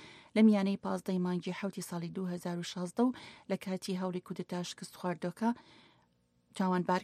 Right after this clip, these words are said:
کراون. تۆمەتبارەکان هەروەها تاوانبار کراون بە هێرشکردنە بە هەلیکۆپتەر بۆ سەر ئوتێلێک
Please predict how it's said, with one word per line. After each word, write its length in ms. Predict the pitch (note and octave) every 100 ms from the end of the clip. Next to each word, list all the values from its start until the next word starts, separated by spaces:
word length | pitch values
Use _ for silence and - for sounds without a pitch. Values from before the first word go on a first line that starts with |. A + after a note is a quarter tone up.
| -
کراون. 320 | G#3+ F#3 - - - - -
تۆمەتبارەکان 640 | B3+ A3+ A#3+ A#3+ B3 C4 A#3+
هەروەها 380 | B3 A3 A3 A3+ A3
تاوانبار 360 | G#3 G#3 A3 A#3
کراون 240 | A3 G#3 G3+
بە 60 | G3
هێرشکردنە 480 | G3+ F#3+ - F#3+ G#3 G3+
بە 60 | G3
هەلیکۆپتەر 560 | G3 F#3+ - - - G#3
بۆ 80 | F#3 F3+
سەر 120 | G3 -
ئوتێلێک 460 | F#3 A3 G3 G#3+